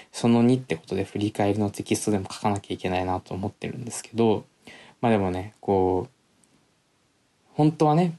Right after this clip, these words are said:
今の僕みたいにこう、どんどんね、テキストをこう追加していって、恥ずかしいことでも書いていくみたいなことをしていきたいなというふうに思っているんですよ。で、えー、じゃあ、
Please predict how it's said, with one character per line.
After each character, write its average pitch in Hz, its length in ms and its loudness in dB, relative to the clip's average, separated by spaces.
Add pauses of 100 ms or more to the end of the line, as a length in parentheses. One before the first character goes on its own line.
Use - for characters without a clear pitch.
今 113 260 2
の 95 120 -4
僕 98 280 0
み 104 120 2
た 95 140 -6
い 98 80 -8
に 95 260 -4
こ 95 360 -2
う、 - 100 -14
ど 113 120 2
ん 107 100 2
ど 107 120 2
ん 107 120 2
ね、 113 180 0 (640)
テ - 140 -4
キ 110 160 -4
ス - 120 -6
ト 104 180 2
を 98 60 0
こ 101 200 0
う 101 60 -2
追 - 280 0
加 101 140 -2
し - 100 -4
て - 100 -4
い 101 40 4
っ - 60 -8 (260)
て、 - 180 -18 (380)
恥 107 160 -2
ず 110 80 -2
か 110 100 -4
し - 140 -4
い 107 40 2
こ - 120 -12
と 139 100 0
で 156 60 4
も 135 140 0
書 - 140 -4
い 104 60 0
て - 80 -16
い - 40 -20
く - 120 -16
み 113 120 -8
た - 140 -18
い 123 120 -18
な 113 120 -8 (520)
こ - 100 -20
と 135 140 0
を 160 280 4 (300)
し - 140 -10
て - 120 -2
い 101 80 2
き - 100 -10
た 101 180 -2
い 98 80 -2
な 127 180 2
と 107 140 -2
い - 20 4
う 92 40 0
ふ - 120 -12
う 98 60 -2
に 95 240 -4 (480)
思 107 100 0
っ 92 60 -4
て - 180 -6
い 98 40 0
る 117 100 2
ん 120 40 4
で 101 100 2
す - 140 -12
よ。 - 80 -14 (1080)
で、 98 1040 4
え 98 60 4
ー、 95 60 -4 (180)
じ - 140 -2
ゃ 107 440 2
あ、 131 80 -6